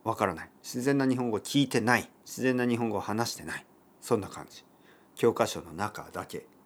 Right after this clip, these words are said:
教室の中だけで勉強している人たちの日本語はいつもちょっと不自然でした。だけど、日本語コンテッペイをずっと聞いてる人たちの日本語はいつも自然です。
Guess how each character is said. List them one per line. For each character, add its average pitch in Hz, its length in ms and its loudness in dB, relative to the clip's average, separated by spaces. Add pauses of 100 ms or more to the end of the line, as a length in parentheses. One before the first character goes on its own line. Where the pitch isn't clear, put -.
(160)
教 113 260 6
室 - 280 -2
の 101 120 0
中 104 300 0
だ 80 140 -8
け 135 140 0
で 170 260 -4 (340)
勉 87 220 -2
強 78 220 -6
し - 80 -14
て 87 140 -6
い 78 60 -2
る 78 80 -6
人 98 220 -4
た 85 100 -10
ち - 160 -10
の 104 220 -4 (100)
日 104 120 -4
本 104 180 0
語 95 120 0
は 90 280 -2
い - 80 -4
つ - 180 -2
も 240 260 4 (720)
ち - 120 -2
ょ - 20 -4
っ - 20 -4
と - 160 -6
不 - 140 -4
自 113 220 -2
然 87 180 -6
で - 100 -16
し - 120 -16
た。 - 80 -20 (1300)
だ 175 100 4
け 170 80 6
ど、 147 140 6
日 120 140 0
本 151 140 2
語 151 120 -2
コ 147 160 2
ン 139 80 0
テ 139 80 -4
ッ 135 40 -2
ペ 139 180 0
イ 135 40 6
を 127 140 4
ず 110 320 2
っ - 20 -14
と 120 120 -6
聞 113 180 -4
い 104 40 -6
て - 120 -4
る 110 80 0
人 107 180 -2
た 95 140 -2
ち - 100 -8
の 80 120 -8
日 82 80 -6
本 87 180 -6
語 90 80 -6
は 127 220 -4 (120)
い 190 60 -2
つ - 200 -6
も 254 280 4 (200)
自 - 220 -2
然 98 240 4
で - 120 -10
す。 - 180 -16